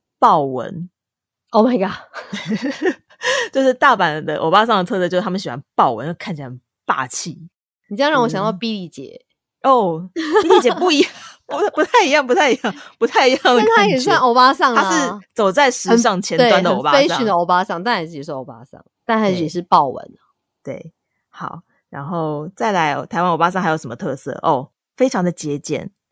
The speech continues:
Speaker 1: 喜欢打包。
Speaker 2: 哦，对啊，每次喜宴的时候，就是欧巴桑会打包啊。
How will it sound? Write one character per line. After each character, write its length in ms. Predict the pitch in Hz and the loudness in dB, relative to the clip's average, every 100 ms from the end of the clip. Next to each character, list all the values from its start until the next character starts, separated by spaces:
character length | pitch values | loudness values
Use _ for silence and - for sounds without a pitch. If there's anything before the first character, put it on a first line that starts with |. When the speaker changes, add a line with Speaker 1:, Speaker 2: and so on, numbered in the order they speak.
| _ | _
Speaker 1:
喜 160 | - 180 | -8 -2
欢 200 | 180 220 | 2 2
打 240 | - 120 | 2 0
包。 460 | - 156 143 143 190 _ _ _ | 0 2 2 0 -6 _ _ _
Speaker 2:
哦， 100 | 175 | 2
对 220 | 208 226 | 6 6
啊， 300 | 202 185 185 | 6 2 2
每 120 | 185 | -2
次 160 | 165 240 | -2 -4
喜 220 | - 156 | -4 -4
宴 180 | 180 185 | -2 -2
的 120 | 156 | -2
时 120 | - | -6
候， 460 | 147 170 147 131 - _ _ _ _ _ | -4 -2 -2 -4 -14 _ _ _ _ _
就 100 | - | -6
是 60 | 202 | -2
欧 160 | 208 175 | 2 4
巴 160 | 180 | 4
桑 160 | - 185 | 2 0
会 100 | 160 | -2
打 220 | 139 98 | -4 -12
包 220 | - 117 | -10 -10
啊。 300 | 101 - 165 | -10 -14 -20